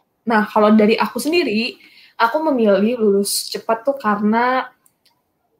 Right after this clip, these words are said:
sebenarnya itu harapannya papaku sih. Jadi kayak papaku dari dulu tuh selalu kayak pengennya aku tuh lulus cepat. Karena menurut dia tuh sama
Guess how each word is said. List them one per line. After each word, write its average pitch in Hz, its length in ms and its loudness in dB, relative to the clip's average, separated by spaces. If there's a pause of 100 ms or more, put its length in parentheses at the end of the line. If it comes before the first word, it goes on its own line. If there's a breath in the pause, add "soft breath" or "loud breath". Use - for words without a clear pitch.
(120)
sebenarnya 247 480 0
itu 370 80 4
harapannya 220 720 0 (320)
papaku 220 480 -2
sih. 202 340 -4
Jadi 208 220 -2
kayak 220 240 -2
papaku 208 400 -2
dari 214 160 2
dulu 214 240 2
tuh 269 80 -10
selalu 226 320 -2
kayak 208 400 -4 (320 soft breath)
pengennya 214 560 2
aku 233 160 -4
tuh 294 160 2
lulus 247 400 0
cepat. 196 400 -6 (640)
Karena 240 580 0 (220)
menurut 202 340 2
dia 226 160 -2
tuh 320 380 -2
sama 208 180 0